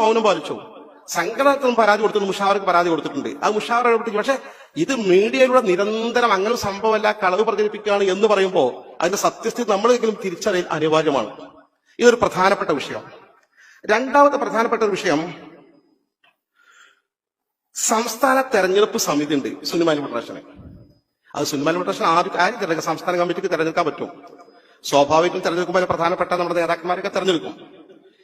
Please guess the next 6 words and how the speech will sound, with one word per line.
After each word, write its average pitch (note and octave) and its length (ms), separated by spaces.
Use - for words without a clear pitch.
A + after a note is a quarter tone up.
അപ്പൊ A3+ 160
ഈ - 100
രണ്ടായിരത്തി C#4 500
ഇരുപത്തിരണ്ടിൽ G#3 760
ഈ - 20
സംസ്ഥാന A3+ 420